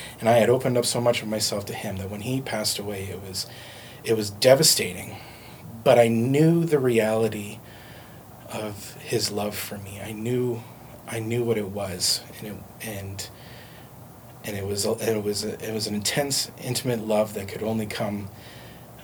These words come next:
um, from someone who's intentionally giving of themselves the love of God that's overflowing in their life. Um,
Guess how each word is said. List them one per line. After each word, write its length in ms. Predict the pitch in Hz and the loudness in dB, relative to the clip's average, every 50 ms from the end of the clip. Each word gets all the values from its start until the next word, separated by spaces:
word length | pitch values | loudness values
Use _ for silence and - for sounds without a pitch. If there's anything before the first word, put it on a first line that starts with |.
| - - - | -16 -14 -10
um, 360 | 104 98 101 101 101 101 - - - - - - - - - - | -10 -8 -8 -8 -8 -10 -12 -14 -16 -18 -18 -18 -18 -18 -16 -14
from 200 | - - 120 107 | -10 -6 0 2
someone 320 | - - 143 143 139 135 | 4 4 4 4 4 2
who's 220 | 127 117 120 117 - | 2 2 0 0 0
intentionally 840 | 107 101 - - - - - 151 156 156 - - 135 123 117 113 113 | -2 -2 -2 -2 -2 0 4 4 6 6 6 4 4 4 4 4 4
giving 320 | 110 117 113 117 117 110 | 6 4 4 6 4 2
of 100 | 107 101 | 2 0
themselves 560 | 101 104 104 101 - - 113 101 101 101 98 | 0 -2 0 0 0 -2 -2 -4 -6 -8 -10
the 100 | - - | -10 -10
love 240 | 104 104 104 101 101 | -8 -4 -4 -4 -4
of 140 | 98 98 - | -4 -8 -10
God 300 | 98 92 92 95 95 95 - - | -10 -10 -8 -8 -10 -10 -12 -14
that's 160 | - 104 - - | -10 -10 -10 -8
overflowing 600 | - 107 107 104 98 - - 107 98 98 98 98 | -8 -8 -8 -6 -8 -6 -6 -6 -6 -6 -8 -8
in 140 | 95 95 | -8 -8
their 140 | 92 82 - | -8 -8 -10
life. 440 | 90 90 87 - - - - - - - - - - - - - - - - - - - - - - - - - - - - - - - - - - - - | -8 -10 -10 -10 -10 -14 -16 -16 -18 -18 -18 -18 -18 -18 -18 -16 -14 -12 -10 -10 -12 -12 -14 -14 -14 -14 -14 -16 -18 -18 -18 -18 -18 -18 -18 -18 -16 -8 -2
Um, 420 | 110 110 110 110 113 113 110 104 | 2 4 4 4 4 2 0 -2